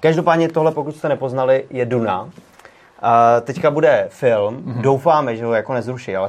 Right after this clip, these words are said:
Speaker 1: už byly, už byla premiéra v Benátkách,
Speaker 2: Ano, ano.
Speaker 1: takže snad ho jako nezruší. A
Speaker 2: Šest
Speaker 1: fakt
Speaker 2: minut v, eh, postoji tleskali údajně.
Speaker 1: Ano, ano, a snad už půjde do kina. A já jsem si právě říkal, „Tyjo, mám velký vroubek, jako já mám sci-fi rád a
Speaker 2: Mhm.
Speaker 1: fakt přečet jsem to už jako
Speaker 2: Mhm.
Speaker 1: hodně.“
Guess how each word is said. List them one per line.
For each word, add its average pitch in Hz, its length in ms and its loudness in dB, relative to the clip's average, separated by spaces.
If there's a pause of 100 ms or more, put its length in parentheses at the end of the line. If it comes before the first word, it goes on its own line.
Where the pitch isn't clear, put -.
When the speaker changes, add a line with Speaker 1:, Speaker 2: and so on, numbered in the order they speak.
Speaker 1:
už 113 120 -14
byly, 123 240 -4
už 117 120 -8
byla 120 160 2
premiéra 117 400 -2
v 113 40 -6
Benátkách, 107 420 -2
Speaker 2:
Ano, - 20 -12
ano. 104 60 -14
Speaker 1:
takže 107 200 -10
snad 107 320 -10
ho 110 60 -6
jako 107 380 -4 (240)
nezruší. 113 440 -6
A 120 60 2
Speaker 2:
Šest 123 180 0
Speaker 1:
fakt - 100 -10
Speaker 2:
minut 131 300 -4
v, - 160 -20
eh, 117 340 -6
postoji 120 400 -6
tleskali 110 440 -8
údajně. 98 280 -12
Speaker 1:
Ano, 113 280 0
ano, 101 200 -8
a - 80 -6
snad 127 240 -4
už 131 120 -8
půjde 143 200 -2
do 131 100 -2
kina. 113 340 -2 (840)
A 135 60 2
já 135 140 4
jsem 147 120 -2
si 143 100 -2
právě 143 220 4
říkal, 135 420 2 (100)
„Tyjo, 135 220 -2
mám 139 220 0
velký 131 340 0
vroubek, 127 320 -2
jako 110 200 -2
já 117 80 2
mám 117 160 -6
sci-fi - 320 -12
rád 127 320 -2
a - 20 -8
Speaker 2:
Mhm. 117 80 -10
Speaker 1:
fakt 117 120 -8
přečet - 300 -18
jsem 113 120 -12
to 110 100 -8
už 104 80 -8
jako 104 140 -6
Speaker 2:
Mhm. 104 80 -6
Speaker 1:
hodně.“ 127 280 -8